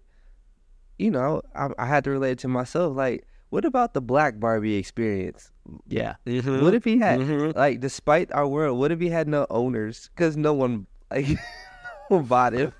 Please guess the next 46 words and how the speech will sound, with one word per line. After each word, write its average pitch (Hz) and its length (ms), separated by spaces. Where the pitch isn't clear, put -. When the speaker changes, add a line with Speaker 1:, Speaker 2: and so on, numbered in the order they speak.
Speaker 1:
<laughs> 156 1400
Speaker 2:
Yeah, 165 320
that's 175 200
actually, 233 260
wait, 220 120
that's 214 160
a 226 40
great 190 240
angle 190 300
though. 117 100
That's 143 180
such - 140
Speaker 1:
Like, 214 240
Speaker 2:
a, - 40
that's 160 180
such 185 180
a 185 60
thing 185 180
we 170 140
know 160 180
about 117 240
too. 151 160
Like, 95 120
Speaker 1:
you 202 40
know 226 200
what 226 80
I'm 247 60
saying? 226 280
Speaker 2:
that's 226 120
such 185 120
a 180 40
Speaker 1:
Like, 156 80
Speaker 2:
trope. 151 220
Speaker 1:
this, 143 300
despite 143 600
in 147 140
real 165 160
life 156 240
us 139 120
having 147 380
owners 127 400
back 120 260
in 107 120
the 110 80
day. 139 360
<laughs> - 60